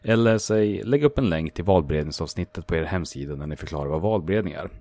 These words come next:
Men även fortsättningsvis kommer det bästa sättet att göra dig själv cool att finnas kvar, det vill säga att köpa grejer på printmotor punkt com snedstreck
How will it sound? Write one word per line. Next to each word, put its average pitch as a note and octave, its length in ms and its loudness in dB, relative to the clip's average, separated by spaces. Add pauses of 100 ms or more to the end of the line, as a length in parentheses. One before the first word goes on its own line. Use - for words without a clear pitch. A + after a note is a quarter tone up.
(600)
Men B2+ 140 6
även A#2 240 6
fortsättningsvis F#2+ 640 0
kommer F2+ 200 -2
det F2 60 0
bästa F#2 320 0
sättet F2 240 -4
att E2 100 -6
göra D#2+ 200 -2
dig F2+ 120 -2
själv B2 480 0
cool D#2 440 -6 (120)
att - 140 -8
finnas E2 220 -6
kvar, - 320 -6 (120)
det F#2 80 -8
vill E2 100 -6
säga D#2+ 320 -2
att D#2 100 -8
köpa D#2 540 -4
grejer D#2 380 -6
på E2+ 120 -10
printmotor F#2+ 1120 -2
punkt D#2+ 240 -4
com F2+ 320 -2
snedstreck D2+ 540 -8